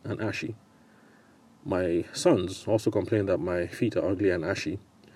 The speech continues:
Over this holiday, my sister-in-law complained that my feet are ugly and ashy. And also,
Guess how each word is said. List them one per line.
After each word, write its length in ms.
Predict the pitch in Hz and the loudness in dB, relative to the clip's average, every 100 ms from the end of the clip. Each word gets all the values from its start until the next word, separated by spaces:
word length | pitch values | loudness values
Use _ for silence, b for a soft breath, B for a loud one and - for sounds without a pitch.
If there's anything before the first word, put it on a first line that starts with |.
| b b b b - | b b b b 4
Over 260 | 139 143 | 8 8
this 500 | 123 127 - - - - - | 8 4 4 -12 -18 -20 2
holiday, 440 | 127 107 85 87 107 - - _ - | 4 6 4 0 -4 -16 -20 _ -12
my 280 | 90 95 90 | -4 0 2
sister-in-law 560 | - 156 156 110 87 | 2 4 4 4 2
complained 520 | - 87 - 101 85 - | 0 -4 -2 0 -2 -4
that 80 | 87 | -4
my 140 | 87 | -4
feet 200 | 85 104 | -2 0
are 140 | 87 90 | 0 -2
ugly 280 | 90 90 | -4 -6
and 160 | - 76 | -8 -8
ashy. 280 | 87 - 151 - b b b b b | -6 -6 -8 -10 b b b b b
And 160 | 92 104 | -2 6
also, 440 | 127 - 95 90 | 6 6 0 0